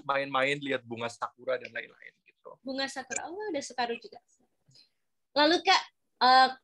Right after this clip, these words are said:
Speaker 2: kalau tadi aku mendengar cerita Kakak, Kakak di sana mengajarkan bahasa Inggris nih. Terus tadi juga di awal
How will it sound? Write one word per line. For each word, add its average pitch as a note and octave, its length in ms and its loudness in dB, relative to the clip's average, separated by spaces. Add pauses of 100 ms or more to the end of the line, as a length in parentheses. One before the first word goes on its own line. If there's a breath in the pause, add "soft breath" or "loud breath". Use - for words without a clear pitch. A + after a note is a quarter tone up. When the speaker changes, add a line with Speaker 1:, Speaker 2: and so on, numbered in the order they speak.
Speaker 2:
kalau C4 300 2
tadi B3+ 240 4
aku A#3+ 240 2
mendengar A#3 320 0
cerita A#3 240 2
Kakak, - 480 -2
Kakak D4 240 0
di C#4+ 100 0
sana B3+ 460 -2
mengajarkan C#4 960 2
bahasa G#3 480 2
Inggris G#3+ 480 -2
nih. G#3 160 0 (960)
Terus C4 160 2
tadi B3+ 240 4
juga B3+ 240 4
di C4+ 80 6
awal G#3 320 6